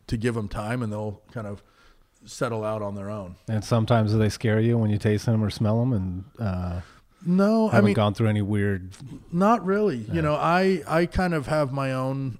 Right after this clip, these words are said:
Speaker 1: method of white wine fermenting. I, you know, I do what I call bucket overs, you know, where I'll take a siphon hose and, like, mid ferment, take a couple buckets of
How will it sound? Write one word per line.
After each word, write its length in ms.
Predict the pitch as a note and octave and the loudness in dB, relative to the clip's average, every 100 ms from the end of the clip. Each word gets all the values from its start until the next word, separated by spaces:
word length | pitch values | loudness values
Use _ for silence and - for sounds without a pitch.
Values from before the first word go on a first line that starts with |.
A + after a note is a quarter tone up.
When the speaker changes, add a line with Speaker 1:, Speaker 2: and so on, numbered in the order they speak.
| - | -6
Speaker 1:
method 460 | C3+ C#3+ C#3+ D#3 | -2 -2 -2 -4
of 120 | C3 | -4
white 220 | A#2+ C3+ C3 | -6 -6 -6
wine 240 | C#3 C3+ | -6 -8
fermenting. 720 | - - C#3+ C#3+ D3 D3+ D#3 | -8 -8 -6 -6 -6 -6 -6
I, 360 | B2 B2 A#2 A2 - | -4 -2 -2 -6 -10
you 140 | C3+ A#2+ | -6 -2
know, 100 | A2+ | 0
I 120 | B2+ | 0
do 180 | C3 B2+ | 0 0
what 140 | B2 | 0
I 120 | A#2+ | -2
call 280 | A#2 B2 A2 | -2 -2 -4
bucket 440 | F#2+ - A2 D3+ | -6 -6 -4 -2
overs, 520 | C3 C3+ D3 D3+ D3 - _ - _ - | -2 -2 -4 -8 -10 -18 _ -20 _ -8
you 80 | A#2+ | -4
know, 140 | A2+ | 0
where 100 | A#2+ | 0
I'll 80 | A#2+ | 0
take 220 | B2+ A2 | -4 -6
a 40 | |
siphon 440 | A2 A2 A#2 - A2+ | -8 -6 -6 -6 -6
hose 280 | A#2+ B2 A2+ | -4 -4 -4
and, 220 | A2 G2+ A#2+ | -8 -10 -8
like, 240 | A2+ - | -8 -6
mid 240 | B2 A#2+ | -6 -6
ferment, 460 | A2 B2 A#2 A#2+ A#2 - - - - | -8 -8 -6 -6 -10 -14 -20 -20 -12
take 280 | C3+ A#2+ | -10 -8
a 60 | A#2 | -8
couple 340 | - B2 A#2+ | -6 -6 -4
buckets 440 | G2 G#2+ G#2+ A#2+ - | -4 -6 -6 -8 -6
of 280 | A2 G2 | -6 -8